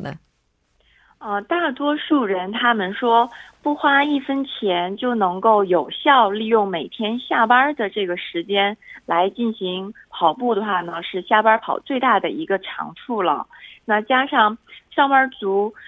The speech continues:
Speaker 2: 他们要么呢，每天就在办公室一坐坐上一天，要么就是经常外出呀，需要喝酒应酬什么的。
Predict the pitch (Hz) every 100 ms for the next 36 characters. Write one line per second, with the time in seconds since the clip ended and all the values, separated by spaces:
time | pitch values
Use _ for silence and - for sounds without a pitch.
0 | - - 254 240 220 214 214 226 - 311
1 | 294 226 185 180 175 185 - 233 226 240
2 | 240 202 202 233 233 247 - 240 - 180
3 | 202 269 220 208 220 190 170 180 - 208
4 | 196 185 _ - - - 254 240 208 202
5 | 214 - 185 180 214 226 190 170 185 196
6 | 175 - 208 196 180 180 196 190 175 185
7 | 226 220 175 - 262 240 185 160 170 160
8 | 151 160 170